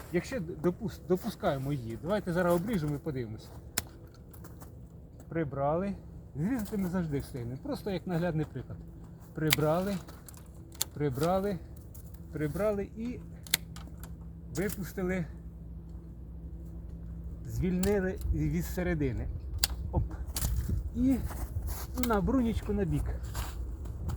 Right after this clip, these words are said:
Отаке буває, що гілка лопає. Ми просто це робимо як наглядний варіант, і ми покажемо, чому цей варіант, цей варіант,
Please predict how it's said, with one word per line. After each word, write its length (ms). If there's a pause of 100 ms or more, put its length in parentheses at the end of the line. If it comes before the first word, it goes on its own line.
(120)
Отаке 380
буває, 580 (1900)
що 300 (260)
гілка 340
лопає. 400 (160)
Ми 140
просто 340
це 160
робимо 300
як 160
наглядний 420
варіант, 400
і 180
ми 140
покажемо, 460 (160)
чому 440 (240)
цей 180
варіант, 440 (540)
цей 200
варіант, 280